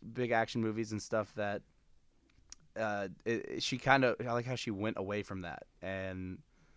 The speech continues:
took, took it back, like I said, took it back to its roots of, like, making you think a little bit more. Um, I really liked what they did with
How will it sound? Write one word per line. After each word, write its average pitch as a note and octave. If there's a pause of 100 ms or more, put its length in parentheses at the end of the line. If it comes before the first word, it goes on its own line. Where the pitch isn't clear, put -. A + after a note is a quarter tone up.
(420)
took, -
took B2
it G#2+
back, A#2
like A2+
I A2+
said, A2
took G#2
it G#2
back G#2
to -
its G#2
roots G#2
of, F#2+
like, F#2+ (520)
making G#2+
you G2+
think G2+
a -
little G#2+
bit G#2+
more. G#2 (560)
Um, F#2+ (540)
I G#2
really A2+
liked G#2+
what G#2
they G#2
did G2+
with F#2+